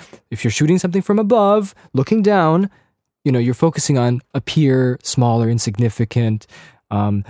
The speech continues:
threatened, uh, inferior. And when you're filming stuff where the camera is below looking up at a character,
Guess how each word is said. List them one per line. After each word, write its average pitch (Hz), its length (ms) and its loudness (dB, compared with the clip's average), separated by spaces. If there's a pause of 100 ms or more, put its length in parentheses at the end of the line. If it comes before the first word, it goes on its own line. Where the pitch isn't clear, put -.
threatened, 120 760 0 (400)
uh, 98 460 -2
inferior. 143 720 2 (180)
And 127 120 0
when 139 80 2
you're 151 200 0 (240)
filming 160 540 2
stuff - 480 -2
where 147 240 0
the 147 80 0
camera 151 300 2
is 139 260 0 (320)
below 160 320 4
looking 123 400 0
up - 360 0
at 120 160 0
a 107 120 0
character, 165 560 0